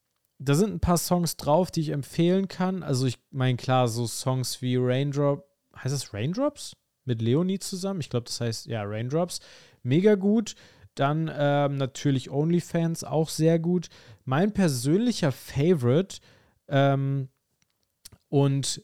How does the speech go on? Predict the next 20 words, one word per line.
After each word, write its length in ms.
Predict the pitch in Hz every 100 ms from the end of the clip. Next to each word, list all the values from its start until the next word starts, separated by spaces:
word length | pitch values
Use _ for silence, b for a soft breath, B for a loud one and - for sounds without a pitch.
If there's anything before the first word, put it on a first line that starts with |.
| -
der 360 | 117 120 156 156
ist 240 | 139 - _ -
überhaupt 1040 | 202 226 156 165 175 - - 160 170 -
nicht 400 | 120 143 165 -
im 400 | - 143 139 143 -
Fokus 960 | - - 190 240 - 190 180 - - - -
von 720 | - - - 143 143 143 - _ _ _
den 340 | - 139 135 101
Hörern 600 | 151 202 180 180 185 180
und 320 | 151 143 135
Spotify 1040 | - - 135 151 185 - - 139 139 143 -
und 300 | - 131 131 B B B B B
überhaupt. 720 | - 202 170 110 107 120 170 - B 107 -
Das 400 | 123 - - -
wundert 480 | 139 110 175 180 147
mich 280 | 139 131 -
komplett, 760 | - 131 - - 135 180 - -
dass 380 | 131 131 123 -
diesen 360 | 151 175 185
Song 500 | 175 - 139 139 147